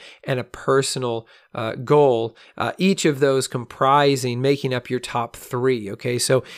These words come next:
you're picking out the most important thing in your business, uh, for your health and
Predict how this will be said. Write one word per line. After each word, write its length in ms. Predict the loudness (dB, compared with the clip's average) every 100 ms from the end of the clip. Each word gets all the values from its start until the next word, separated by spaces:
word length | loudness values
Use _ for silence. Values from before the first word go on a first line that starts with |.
| -2
you're 160 | 0
picking 320 | 2 0 2 2
out 200 | 2 -2
the 400 | -4 0 2 2
most 360 | 2 2 0
important 460 | -2 2 2 2 0
thing 180 | -2 -2
in 120 | -6
your 100 | -8
business, 560 | 0 2 2 -2 -4 -8 -20 -18 -6
uh, 160 | -6
for 240 | -2 2 4
your 160 | 4
health 440 | 0 -2 -2 -4 -14 -8
and 400 | -4 -4 -6